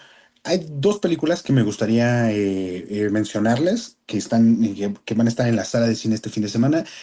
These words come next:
Eh, una es Eddington, del director, eh, Ari Aster. ¿Ustedes son fan de Los Simpson?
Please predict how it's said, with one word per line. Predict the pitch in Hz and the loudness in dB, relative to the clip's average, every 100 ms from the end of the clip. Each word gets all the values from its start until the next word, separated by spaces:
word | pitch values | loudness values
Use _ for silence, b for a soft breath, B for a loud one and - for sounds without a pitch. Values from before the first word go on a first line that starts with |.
| B | B
Eh, | 117 131 | -4 0
una | 156 | 0
es | 143 - | 0 0
Eddington, | 151 165 165 156 180 196 | 0 2 2 2 2 2
del | 170 113 107 107 104 104 104 104 101 101 | 4 4 4 4 2 2 2 0 0 0
director, | 107 98 - 117 - | -2 -2 0 -2 0
eh, | 127 104 95 - | 0 -2 -4 -4
Ari | 117 113 113 | -2 -2 -6
Aster. | 104 113 - 156 170 - _ _ - _ - _ _ - - - B B B | -4 -6 -2 -4 -4 -8 _ _ -20 _ -20 _ _ -20 -20 -16 B B B
¿Ustedes | 160 233 247 | 2 2 4
son | 214 | 2
fan | - 127 | 2 2
de | 143 | 2
Los | - | 2
Simpson? | 110 107 175 | 2 2 0